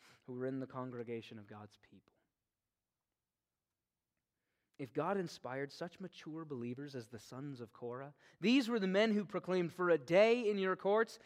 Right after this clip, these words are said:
is better than a thousand elsewhere." If those mature men are able to go through such a treacherous time, that they would be able to candidly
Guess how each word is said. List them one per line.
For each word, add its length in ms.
is 220
better 240
than 100
a 80
thousand 840
elsewhere." 680
If 160
those 300
mature 440
men 220
are 100
able 220
to 80
go 160
through 200
such 500
a 100
treacherous 720
time, 560
that 120
they 120
would 160
be 100
able 140
to 80
candidly 920